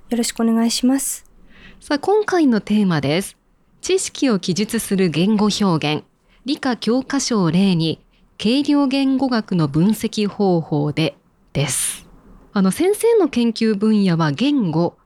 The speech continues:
Speaker 2: ですが、なぜ教科書を研究対象にしようとしたんでしょうか。また、なぜ理科の教科書なんでしょうか。
Speaker 1: はい。私が教える言葉と呼んでいるものは、ひとまとまりの知識を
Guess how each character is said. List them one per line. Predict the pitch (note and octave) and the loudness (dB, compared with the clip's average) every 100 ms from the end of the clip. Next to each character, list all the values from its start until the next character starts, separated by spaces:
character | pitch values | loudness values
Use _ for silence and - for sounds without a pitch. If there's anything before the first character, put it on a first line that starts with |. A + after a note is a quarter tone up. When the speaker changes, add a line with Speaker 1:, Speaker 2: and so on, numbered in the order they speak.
| _ | _
Speaker 2:
で | F#3+ | -4
す | - E3 | 0 2
が、 | E3+ E3+ - - - | 2 0 -4 -20 -4
な | D#4+ | -2
ぜ | G#4 G#4+ | 0 -2
教 | - C4 C#4 | 0 0 0
科 | C4+ C4+ | 0 -4
書 | - G#3 | 0 0
を | |
研 | F3+ G3+ A#3 | 0 0 0
究 | A3 A3+ A3 | 0 -2 0
対 | A3 G#3 | 0 0
象 | G3 F#3+ | 0 0
に | F3 | 0
し | F3 - F#3 | 0 0 2
よ | F#3 | 2
う | F3 | 2
と | F3+ | 0
し | F3 | -2
た | - E3+ | 0 0
ん | D#3 | 2
で | D#3 | 0
し | - | 0
ょ | E3 E3 | -2 -2
う | |
か。 | F#3+ - - - - | -4 -6 -10 -16 -6
ま | B3+ | -6
た、 | B3+ A3+ | 0 2
な | D#4+ | 2
ぜ | G#4 - C3+ | 0 -4 -2
理 | C4+ | -4
科 | - G4 | -2 0
の | E4 G3+ | 2 0
教 | - A3 B3+ | 0 0 0
科 | B3 | 0
書 | A#3+ G3 - D#3 | -2 -2 -4 -4
な | D3+ | -4
ん | |
で | C3+ | -4
し | C3 - | -6 -6
ょ | |
う | - | -8
か。 | - - - - - | -10 -10 -20 -20 -14
Speaker 1:
は | - C4+ | -4 -2
い。 | A3 - - - - - | -2 -8 -20 -20 -20 -8
私 | B3+ E4+ - | -4 -4 0
が | F4+ | 0
教 | D#4+ F#4 | 2 0
え | F#4 | 0
る | |
言 | F#4 F#4 F#4 | -2 -2 -2
葉 | F4+ F#4 F#4+ _ | 0 -2 -2 _
と | - | -4
呼 | G#3 F#3+ | 0 0
ん | F#3+ | 0
で | F#3+ | 0
い | G3 | 2
る | G3 | 2
も | G3+ | 0
の | G3 F#3+ | 0 0
は、 | F#3+ G#3+ - _ _ - | 0 -2 -6 _ _ -16
ひ | - | -2
と | E4 | 0
ま | G#4 | 0
と | A4 | 0
ま | D#4+ | 0
り | G3+ | 0
の | F3 E3+ | -2 -6
知 | - B3 | -4 -4
識 | - - F#3+ | -4 -6 -4
を | E3+ | -4